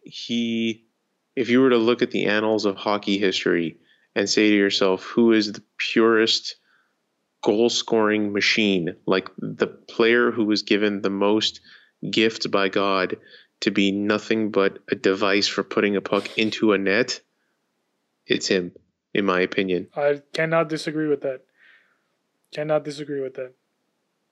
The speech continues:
Speaker 2: If, the way
Speaker 1: I
Speaker 2: you put it, like, that his sole purpose in life
Speaker 1: That's it.
Speaker 2: <laughs> is to s-,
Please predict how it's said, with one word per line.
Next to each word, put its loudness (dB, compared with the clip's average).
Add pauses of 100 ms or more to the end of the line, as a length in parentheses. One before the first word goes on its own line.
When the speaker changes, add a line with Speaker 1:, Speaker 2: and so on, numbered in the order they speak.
(120)
Speaker 2:
If, 0
the 0
way 4
Speaker 1:
I 6
Speaker 2:
you 4
put 0
it, 4
like, 0 (380)
that 2
his -2
sole 2
purpose -2
in -8
life -2 (200)
Speaker 1:
That's 0
it. 4
Speaker 2:
<laughs> -2
is -4
to 2
s-, -6